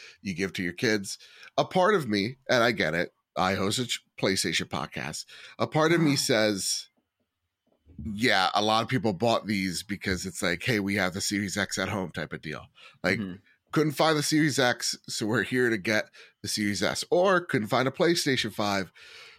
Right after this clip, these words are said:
Speaker 1: so I'm gonna go buy a Series S. That's what it kinda screams to me, because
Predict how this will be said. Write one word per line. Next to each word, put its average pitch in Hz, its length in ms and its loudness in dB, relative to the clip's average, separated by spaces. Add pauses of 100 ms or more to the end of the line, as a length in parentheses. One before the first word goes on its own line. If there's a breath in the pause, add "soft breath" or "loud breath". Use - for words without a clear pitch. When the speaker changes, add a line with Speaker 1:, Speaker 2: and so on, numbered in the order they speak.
Speaker 1:
so 110 560 2
I'm 104 140 0
gonna 107 100 2
go 98 160 0
buy 95 400 2 (100)
a 101 40 -4
Series 87 320 -2
S. 82 200 -2
That's - 320 0
what 202 160 2
it 143 60 0
kinda 117 300 0
screams 110 460 -4
to 98 100 -10
me, 131 220 -2
because 98 360 -8